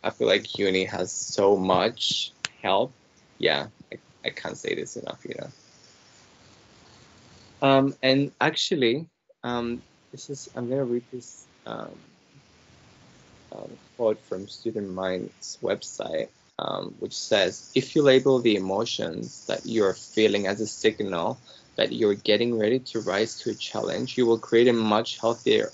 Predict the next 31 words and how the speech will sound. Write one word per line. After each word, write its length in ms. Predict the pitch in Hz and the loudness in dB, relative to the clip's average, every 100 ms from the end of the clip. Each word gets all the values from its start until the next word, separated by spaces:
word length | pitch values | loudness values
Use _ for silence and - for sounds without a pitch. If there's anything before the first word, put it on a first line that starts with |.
| - | -8
approach 800 | 107 - - - 127 113 113 - | -12 -12 -12 2 6 6 4 -4
to 140 | - | -4
university 640 | 117 107 104 104 - - 101 | -2 0 0 -2 -2 -8 -8
life. 340 | - 71 - - - - - - - - - _ _ | -6 -6 -8 -12 -20 -20 -20 -20 -20 -20 -20 _ _
If 240 | 135 143 - | 0 0 2
you 100 | 170 | 2
interpret 560 | 123 127 127 151 143 | 4 2 4 2 2
the 80 | 110 | -2
stress 600 | - - - 107 101 107 | -2 -4 2 4 4 0
that 120 | 107 | -4
you're 140 | 104 104 | -4 -6
feeling 540 | - 107 101 98 104 _ _ - | -4 -2 0 -2 -6 _ _ -4
as 180 | 107 - | -4 -2
negative 520 | 101 104 110 120 117 | -4 -4 -4 -2 -2
and 160 | 98 101 | -2 -4
try 220 | - 107 | 0 0
to 220 | - 117 | 2 0
avoid 360 | 104 101 110 135 | 0 4 4 4
the 140 | 117 | -2
challenge, 760 | 113 - 90 85 85 135 139 - - - | -4 -8 -6 -6 -6 -8 -10 -12 -20 -4
you 80 | 117 | 4
will 60 | |
experience 680 | 113 - - 127 127 131 117 | 4 4 -8 2 4 4 2
less 320 | 107 117 123 | 4 4 2
joy 540 | - - 113 98 98 104 - | -10 0 2 4 2 0 -4
and 80 | |
excitement 640 | 101 - - 110 92 95 101 | -6 -6 2 2 2 -2 -6
about 280 | 101 104 110 | -4 -2 -2
your 200 | 104 95 | 0 -2
new 180 | 95 98 | -2 -4
environment 640 | 101 98 95 101 110 143 | -4 -2 0 0 -4 -6